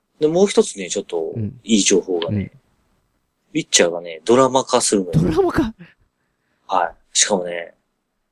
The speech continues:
Speaker 1: 俺が嬉しいのは、Netflixで。
Speaker 2: あー、僕見て、契約してないやつですね。
Speaker 1: そう、やつですよ。<laughs> ちょっとね、す-、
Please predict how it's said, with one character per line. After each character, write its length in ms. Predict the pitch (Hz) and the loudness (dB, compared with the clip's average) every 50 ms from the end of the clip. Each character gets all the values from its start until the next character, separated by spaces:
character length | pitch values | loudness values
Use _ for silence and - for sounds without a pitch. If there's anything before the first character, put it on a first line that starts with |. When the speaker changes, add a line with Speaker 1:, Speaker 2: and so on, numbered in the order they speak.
| _ _ _ | _ _ _
Speaker 1:
俺 220 | - 120 135 147 131 | -4 2 4 6 6
が 100 | 139 131 | 8 6
嬉 240 | 135 139 139 131 - | 8 6 6 4 4
し 160 | - 123 110 | 2 2 2
い 40 | 98 | 2
の 120 | 101 107 | 4 4
は、 320 | 104 92 85 80 80 82 82 - | 4 4 2 -2 -6 -10 -10 0
Netflix 800 | 90 107 - - - - - - - - - - - - - - | 0 0 2 2 -2 -2 0 -2 -2 -2 0 0 0 -2 -2 -8
で。 60 | _ _ _ _ _ _ | _ _ _ _ _ _
Speaker 2:
あ 400 | - 110 120 123 135 151 160 160 151 | -10 -6 -2 0 2 2 4 2 2
ー、 20 | |
僕 200 | 131 - - 143 | 0 0 0 0
見 100 | 139 143 | 0 0
て、 120 | 135 127 123 | -2 -4 -8
契 160 | - - 151 | -2 0 0
約 120 | 139 - | 0 0
し 40 | - | -2
て 80 | 147 113 | -2 -2
な 80 | 101 | -2
い 20 | 85 | -4
や 80 | 95 | -6
つ 80 | - - | -10 -12
で 80 | - | -20
す 100 | - - | -20 -16
ね。 240 | - 80 87 - 160 _ _ - - - - - - | -12 -12 -10 -10 -12 _ _ -18 -16 -16 -16 -14 -8
Speaker 1:
そ 220 | 90 85 85 85 87 | -4 -2 0 2 2
う、 20 | |
や 80 | 85 82 | 2 2
つ 160 | - - 90 | 2 0 0
で 80 | 85 | 0
す 220 | 82 - - - 80 | 0 0 0 0 -4
よ。 240 | 82 78 78 - - | -12 -20 -20 -20 -16
<laughs> 1500 | - - - - - - - _ _ _ _ _ _ _ _ _ _ _ _ _ _ _ _ _ _ _ _ _ _ _ | -14 -14 -12 -12 -14 -16 -18 _ _ _ _ _ _ _ _ _ _ _ _ _ _ _ _ _ _ _ _ _ _ _
ち 120 | - - 139 | -2 -2 2
ょ 20 | |
っ 20 | 113 | 2
と 120 | 110 98 | 2 0
ね、 460 | 95 90 87 85 85 85 82 82 82 82 | 0 -2 -2 -2 -2 -4 -6 -8 -8 -6
す-、 380 | - - - - - - _ | -2 0 0 0 0 -2 _